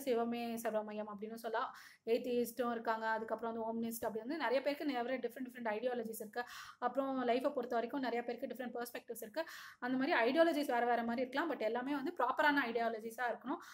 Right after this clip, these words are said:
Absence of ideologies வந்து இருக்கவே கூடாது அப்படிங்கிறத வந்து ஞாபகம் வச்சுக்கோங்க. அப்புறம் முக்கியமான விஷயம் tolerance. ஓகேங்களா? அ, ஒருத்தருக்கு இருக்க, ம, விஷயத்த பெர்ஸ்பெக்டிவை வந்து நம்ம ஏத்துக்கணும். வி-, நம்மளுக்கு ஏத்துக்க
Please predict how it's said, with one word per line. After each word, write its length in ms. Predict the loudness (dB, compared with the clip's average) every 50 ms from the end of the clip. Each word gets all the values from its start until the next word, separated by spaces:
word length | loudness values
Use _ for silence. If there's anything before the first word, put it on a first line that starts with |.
| -20 -14 -4 2 4 4
Absence 240 | 4 4 4 2 2
of 60 | 2 2 2
ideologies 380 | 4 4 2 2 0 -2 -4 -4
வந்து 200 | -4 -4 -2 -2 -2
இருக்கவே 280 | -2 -2 -2 -2 -2 -2
கூடாது 320 | -2 -2 0 0 0 0 0
அப்படிங்கிறத 320 | 0 -2 -4 -6 -6 -8 -8 -8
வந்து 120 | -8 -6
ஞாபகம் 240 | -6 -6 -6 -6 -8
வச்சுக்கோங்க. 320 | -10 -10 -8 -4 -2 -2 -2 -2 -6 -14 -18 _ _ _ _ _ _ _ _ _ _ _ _ _ _ _ _ _ -6
அப்புறம் 300 | -6 0 4 6 6 6 4
முக்கியமான 340 | 0 2 2 4 4 4 4 2
விஷயம் 220 | 0 0 0 2 4
tolerance. 420 | 4 4 4 4 2 2 0 -2 -4
ஓகேங்களா? 300 | -4 -6 -4 -2 -2 -2 -2 -4 -8 -16 -18 -16 _ -2 2
அ, 40 | 2 4 4 4 4 4
ஒருத்தருக்கு 500 | 2 2 2 2 0 2 2 2 2 2 0
இருக்க, 220 | 0 0 0 2 4 6 6 6 4 4 4 4 4 4 4 2 2 -2 -6 -10 -8
ம, 80 | -8 -6 -6 -4
விஷயத்த 280 | -2 -2 -2 -2 -2 -2 -2 -2
பெர்ஸ்பெக்டிவை 460 | -2 -2 -2 -4 -6 -4 -2 -2 -2 0
வந்து 140 | 0 0 0 0
நம்ம 120 | 0 -2
ஏத்துக்கணும். 420 | -2 -4 -4 -6 -6 -8 -6 -6
வி-, 140 | -6 -6 -6 -8 -14 -20 -20 -12 _ -2
நம்மளுக்கு 320 | 0 2 2 2 2 2 0 2 4 2
ஏத்துக்க 260 | 2 2 0 -2 -2